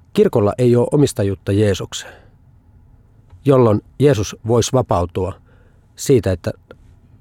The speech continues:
häntä voidaan ruveta fanittamaan, hänestä voidaan ruveta puhumaan, ja sitä kautta kirkolla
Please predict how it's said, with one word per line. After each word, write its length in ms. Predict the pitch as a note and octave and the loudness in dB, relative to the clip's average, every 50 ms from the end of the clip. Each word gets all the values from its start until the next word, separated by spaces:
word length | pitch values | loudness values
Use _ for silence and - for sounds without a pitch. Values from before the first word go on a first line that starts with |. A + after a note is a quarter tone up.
| _ _ - | _ _ -4
häntä 200 | - C#3 A2+ G2+ | -2 -2 -2 0
voidaan 220 | F2 F#2 F2+ F#2+ F#2+ | -2 -2 -2 -2 -2
ruveta 200 | G#2+ G#2 G#2+ G#2 | -4 -4 -6 -8
fanittamaan, 640 | - - C#3 B2 G#2+ - _ _ - - - - - | -6 -4 -2 -2 -2 -6 _ _ -20 -20 -20 -12 -4
hänestä 280 | - C3 - - G#2+ | -4 -4 -4 -2 -4
voidaan 200 | F#2+ F#2 F2+ E2+ | -4 -4 -4 -4
ruveta 200 | F#2+ F2+ F2 F#2 | -6 -6 -8 -8
puhumaan, 560 | _ - C#3 G#2 A2+ G#2 F2 F2+ E2+ E2+ E2+ - - - - _ - | _ -2 -2 0 0 0 -2 -2 -4 -6 -8 -12 -18 -20 -20 _ -6
ja 60 | - | -6
sitä 180 | D#3+ C#3 G#2+ | -4 -4 -4
kautta 280 | - G2 F#2 F2 - A2 | -4 -4 -6 -4 -4 -2
kirkolla 500 | - C#3 A#2 A2 - F#2+ F#2 F2+ E2+ | 0 0 0 0 -2 -2 -2 -2 -4